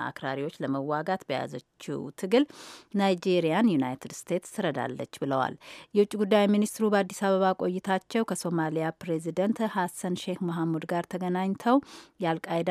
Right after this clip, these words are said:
ግብረ አበር ከሆነው ከአልሸባብ ጋር ስለተያዘው ትግል እንደሚወያዩ ታውቋል። ተነገ ወዲያ ቅዳሜ ሚኒስትሩ ወደ ኮንጎ ዲሞክራሲያዊት ሪፑብሊክ ይጓዙና ከዚያ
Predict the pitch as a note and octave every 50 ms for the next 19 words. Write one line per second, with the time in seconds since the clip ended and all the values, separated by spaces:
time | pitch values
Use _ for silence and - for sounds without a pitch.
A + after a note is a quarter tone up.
0 | F3 E3+ F3 E3+ E3 D#3 D#3+ E3+ E3 _ - E3+ F3 - - D3+ E3 D#3 D3+ C#3+
1 | - C#3 - - F3 F3 - - - G#3+ G3 G3 E3+ D3+ D#3+ - E3+ F#3+ - -
2 | - G3+ E3 C#3+ - - D3+ C3 C3 C3 C#3 C3+ - D3+ E3 - - - - D3
3 | - - F#3+ G3+ F3+ D#3+ C3+ C3 B2+ C#3+ C#3 C#3 D3 C#3 B2+ B2+ - - D3 D3+
4 | - - B2+ C3+ - - - - B2+ - - E3 C#3+ C#3+ D#3 - D#3+ D#3+ F3 F3
5 | F3 - E3+ D3 C#3+ C#3 C3+ D3 F3+ B3 B3+ F3+ B2 A#2+ - - - - A3 B3
6 | C4+ G3+ B2 - B2 - - - D3 D#3 C3+ C#3 C#3 D3 D3 D3 C#3 - - D3
7 | D3+ - - D#3+ D#3 D3+ C#3+ - - E3 - - F3+ F3+ E3+ - - F#3+ F3 -
8 | F#3 F3+ F3+ G3 G3+ G3+ G#3+ A3 A3+ - - D#3 C#3+ D#3 - F#3+ A3